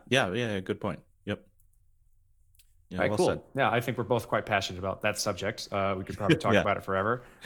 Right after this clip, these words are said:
Speaker 2: Uh, but, uh, that's all the time we have. Thanks for coming on. I really appreciate it. And I re-, I've really enjoyed this conversation. Um, how can
Speaker 1: I would
Speaker 2: people reach you and, and learn more?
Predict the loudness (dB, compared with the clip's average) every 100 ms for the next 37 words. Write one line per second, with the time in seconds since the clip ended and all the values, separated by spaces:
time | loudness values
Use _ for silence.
0 | -4 -2 -2 -4 -10 -20 _ _ -4 0
1 | 2 2 0 -4 -14 -6 -2 2 4 2
2 | 2 2 2 2 2 2 0 -4 -4 -2
3 | 0 2 2 2 0 0 0 -2 -2 -2
4 | -4 -4 -2 -2 -4 -2 -2 0 -2 -2
5 | -4 -6 -6 -6 -6 -8 -8 -6 -4 -4
6 | 0 0 0 -2 4 4 4 0 -6 -6
7 | -4 -2 -4 -8 -6 -6 -6 -8 -8 -8
8 | -6 -6 -6